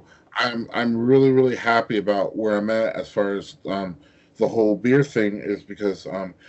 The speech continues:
I just feel, again, it's something that I, um, I am fulfilling what I was doing before. So it's just really, um, it's just really nice to be able to, um, have that,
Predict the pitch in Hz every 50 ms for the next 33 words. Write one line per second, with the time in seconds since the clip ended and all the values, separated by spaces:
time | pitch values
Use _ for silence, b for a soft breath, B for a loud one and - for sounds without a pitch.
0 | B B B - 107 104 110 101 - - - 113 104 98 90 107 107 101 98 90
1 | - - 110 98 - 104 98 92 92 92 90 92 - b b b b b b b
2 | _ - 98 101 98 98 98 95 95 92 - - _ _ _ _ - 98 104 101
3 | 95 95 95 87 - 92 98 98 98 95 90 - - 92 - - - 110 110 107
4 | 104 101 95 92 90 87 b b b b b b b b _ _ 98 101 95 92
5 | 92 92 90 90 92 85 80 - 101 95 92 90 85 85 82 - - 87 85 85
6 | 78 - - - 98 95 - 90 85 - - 110 - - - 101 104 101 98 95
7 | 92 90 90 90 87 82 - b b b b b b b b - 98 - 139 139
8 | - 151 156 147 135 117 117 117 110 - - 107 95 101 101 98 92 98 82 -
9 | - - 98 95 92 85 64 87 92 90 85 85 87 80 78 _ _ _ _ _
10 | _ _ _ _ _ b b b b b b b - - 135 135 131 120 120 123
11 | 113 107 104 -